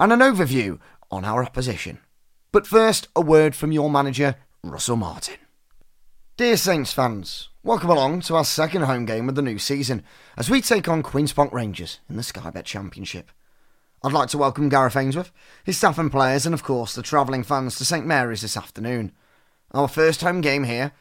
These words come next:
a fortnight ago, was certainly one to remember. As well as having lots to improve on from the game, I thought we showed some real positives against a Norwich side that'll be very strong this season. There was plenty of exciting, attacking football on show in a game that ultimately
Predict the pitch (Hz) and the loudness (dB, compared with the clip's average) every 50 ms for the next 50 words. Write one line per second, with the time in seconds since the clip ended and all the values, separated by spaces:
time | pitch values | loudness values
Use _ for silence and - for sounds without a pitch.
0 | _ - - - - - 202 196 - 139 131 113 90 107 120 113 113 107 - - | _ -14 -14 -8 -2 -2 -2 -2 -2 -4 -6 -6 -4 -4 -4 -4 -4 -4 -10 -16
1 | - - - - 151 156 - - 214 226 160 202 190 151 151 - 123 - 131 113 | -20 -20 -10 -4 -2 0 4 4 4 4 4 2 2 2 2 0 0 -2 -2 -2
2 | 117 123 139 147 135 110 95 - - _ _ _ _ _ _ _ _ _ _ _ | 0 0 0 0 0 -2 -4 -6 -10 _ _ _ _ _ _ _ _ _ _ _
3 | - 156 147 175 208 208 214 160 185 170 151 147 143 139 135 131 - - - - | -4 -2 2 2 4 4 4 4 2 2 2 2 0 0 0 0 -2 -4 -6 -4
4 | 135 131 127 - - 123 113 107 101 107 110 113 - 120 117 117 113 101 95 92 | -2 -4 -4 -4 -4 -4 -4 -4 -4 -4 -6 -6 -6 -6 -6 -6 -6 -8 -8 -8
5 | 98 110 117 _ _ _ _ _ - - 185 - - 196 185 - - 175 - - | -10 -12 -14 _ _ _ _ _ -4 -4 0 4 6 6 6 4 2 -2 -2 0
6 | 151 139 135 - - 147 139 135 139 143 139 - 196 208 190 180 131 - 127 95 | 0 0 0 -2 -4 -4 -2 -2 -2 -2 -4 -4 -4 -4 -4 -4 -4 -6 -6 -6
7 | 90 107 110 120 117 107 - 131 135 143 165 175 147 120 - 139 127 127 123 - | -8 -8 -8 -8 -8 -8 -6 -2 0 2 0 0 -2 -4 -4 -2 -2 -2 -2 -4
8 | - - - - - - - 180 180 214 208 156 190 202 202 190 - - - 156 | -8 -20 -20 -20 -14 -6 -4 -2 0 0 4 6 6 6 6 4 0 0 0 2
9 | 143 135 123 107 98 87 90 - - - 85 82 80 - 80 80 - _ _ _ | 2 2 2 -2 -6 -8 -8 -8 -8 -8 -10 -10 -12 -12 -14 -16 -16 _ _ _
10 | _ _ _ _ _ _ _ _ _ - 151 156 - - 151 156 156 143 175 160 | _ _ _ _ _ _ _ _ _ 0 2 2 2 2 0 0 2 0 0 -2
11 | 156 - - - 135 123 117 107 - 127 123 - - - - - 170 156 - - | -2 -2 -2 -2 -2 -2 -2 -2 -4 -6 -6 -8 -10 -6 0 2 2 2 2 -2
12 | 139 127 107 - 127 - 110 107 101 104 104 98 - 135 123 117 110 - - - | -8 -8 -6 -6 -8 -8 -6 -6 -6 -6 -8 -6 -4 -2 -2 -2 -4 -8 -16 -20
13 | - - - 135 156 170 147 175 170 165 160 170 170 175 180 - - 120 110 85 | -20 -12 -4 -2 0 2 2 2 2 4 2 2 2 0 -2 -2 -4 -8 -8 -8
14 | 90 98 101 101 | -8 -10 -10 -12